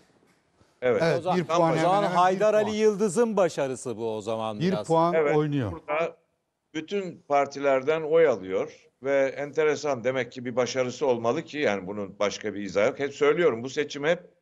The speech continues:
Speaker 1: mevcut belediye başkanlarının sınavı gibi oluyor biraz. Başarılı olan ekstra oy alıyor, her kesimden oy alıyor, bütün partilerden oy alıyor.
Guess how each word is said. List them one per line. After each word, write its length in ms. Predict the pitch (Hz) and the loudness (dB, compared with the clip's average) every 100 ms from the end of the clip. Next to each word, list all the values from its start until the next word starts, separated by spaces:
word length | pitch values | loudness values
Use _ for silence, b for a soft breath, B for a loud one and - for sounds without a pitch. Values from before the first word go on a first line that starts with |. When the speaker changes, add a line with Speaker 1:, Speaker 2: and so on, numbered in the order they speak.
| _ _ _ _ | _ _ _ _
Speaker 1:
mevcut 540 | 113 147 139 196 196 143 | -2 0 0 -4 -4 0
belediye 400 | 143 147 175 156 | 2 2 2 2
başkanlarının 680 | 143 139 147 147 151 175 | 0 -2 -2 0 0 -2
sınavı 420 | 165 139 147 151 | -6 -2 0 0
gibi 180 | 135 101 | -2 -2
oluyor 380 | 95 85 87 76 | -2 -2 -6 -4
biraz. 440 | 87 135 - - _ _ _ _ _ _ - | -2 -2 -4 -18 _ _ _ _ _ _ -6
Başarılı 440 | 123 160 160 175 | 0 2 2 4
olan 420 | 175 160 175 170 - | 4 4 2 -2 -4
ekstra 420 | 170 - - 127 | -4 -4 -4 -2
oy 200 | 104 117 | 0 2
alıyor, 280 | 147 160 135 | 2 0 0
her 220 | 147 - | 0 -2
kesimden 480 | 123 - 107 101 98 | -6 -12 -10 -8 -6
oy 180 | 95 87 | -6 -6
alıyor, 360 | 85 101 143 | -8 -10 -12
bütün 380 | 127 151 131 - - | -12 -12 -12 -14 -6
partilerden 600 | 104 90 95 90 80 87 | -6 -6 -6 -6 -6 -10
oy 200 | 87 82 | -8 -8
alıyor. 380 | 78 95 170 | -4 -2 -2